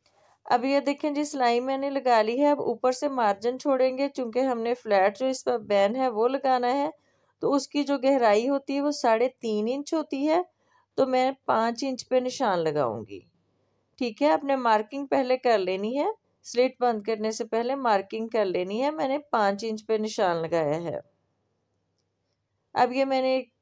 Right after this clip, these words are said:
अ, अ, कपड़े की जो है वो पट्टी ली है, इसकी मैंने जो चौड़ाई रखी है वो डेढ़ इंच है और लंबाई अपने स्लिट के हिसाब से रखी है, जहाँ तक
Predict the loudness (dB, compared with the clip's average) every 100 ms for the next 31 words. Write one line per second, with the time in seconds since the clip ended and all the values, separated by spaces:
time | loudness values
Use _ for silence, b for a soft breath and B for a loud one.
0 | 0 2 4 2 -2 -4 0 2 2 0
1 | -2 -4 0 0 0 -2 0 2 2 0
2 | -2 -4 -4 -6 -4 -2 0 0 -2 _
3 | _ _ _ _ -2 -2 -4 -4 -2 -2
4 | 0 -2 -2 -2 2 4 4 2 -2 -2
5 | 2 2 2 2 2 2 -2 -2 0 2
6 | 2 0 2 2 4 2 0 -4 -2 -6
7 | -2 0 2 2 2 2 -2 -4 -4 -6
8 | -2 0 0 -2 0 0